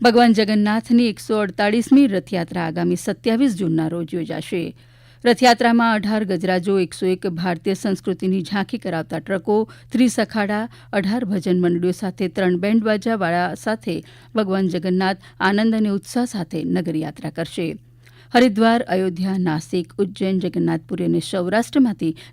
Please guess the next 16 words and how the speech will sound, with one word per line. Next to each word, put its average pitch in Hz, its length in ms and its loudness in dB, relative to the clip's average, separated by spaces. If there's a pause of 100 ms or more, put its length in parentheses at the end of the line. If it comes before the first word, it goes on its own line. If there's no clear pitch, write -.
બે 196 160 2
હજાર 185 260 -2
પાંચસો 196 440 -2
જેટલા 226 360 -4
સાધુ 226 380 -4
સંતો 160 340 -2
આવશે. 165 480 -6 (440)
જમાલપુર 233 480 4
જગન્નાથ 226 560 0
મંદિરની 226 420 2
વેબસાઇટ 214 480 0 (260)
ડબલ્યુ 220 280 0
ડબલ્યુ 214 320 0
ડબલ્યુ 208 340 -2
ડોટ 175 240 -2 (220)
જગન્નાથજી 226 960 2